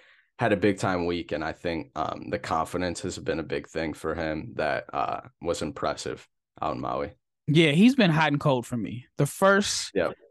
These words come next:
Speaker 2: think it was three games, I was not sold. I was <laughs> really concerned. I thought the,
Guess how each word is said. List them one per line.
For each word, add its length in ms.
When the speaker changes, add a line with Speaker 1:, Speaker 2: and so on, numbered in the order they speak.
Speaker 2:
think 140
it 40
was 180
three 260
games, 840
I 80
was 160
not 240
sold. 260
I 120
was 200
<laughs> 220
really 380
concerned. 720
I 120
thought 320
the, 640